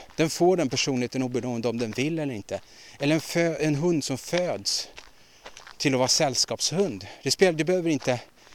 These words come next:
du behöver inte känna personligheten innan du får... Det räcker med att du, att du, att du får reda på vad det är för ras.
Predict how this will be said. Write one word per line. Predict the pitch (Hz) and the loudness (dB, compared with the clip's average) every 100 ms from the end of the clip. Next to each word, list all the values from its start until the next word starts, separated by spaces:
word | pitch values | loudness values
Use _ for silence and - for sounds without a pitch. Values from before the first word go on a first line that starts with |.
| - - - | -20 -20 -2
du | |
behöver | 143 196 | 4 6
inte | 190 160 | 4 4
känna | - 170 147 175 | 2 2 0 -2
personligheten | - 160 156 135 123 - 135 | -4 -2 0 0 -2 -4 -4
innan | 156 151 135 185 139 101 - | 0 2 4 2 0 -2 -6
du | 123 | -6
får... | - 117 113 - - - - - - - | 0 -2 -2 -8 -20 -20 -20 -20 -20 2
Det | 165 | 6
räcker | 208 - 196 | 6 6 2
med | 156 135 | 4 4
att | 127 | 2
du, | 143 131 - - - - _ - - - - - - - - | 0 0 -4 -16 -20 -20 _ -20 -20 -20 -20 -20 -20 -20 -8
att | - 143 | -4 0
du, | 147 135 143 | 2 2 2
att | 139 | 0
du | - 135 | -2 -4
får | 151 | 0
reda | 139 135 | 0 0
på | - | -2
vad | 123 127 | -2 -2
det | |
är | 120 | -2
för | 123 | -2
ras. | 123 185 - - - | 0 -2 -2 -4 -6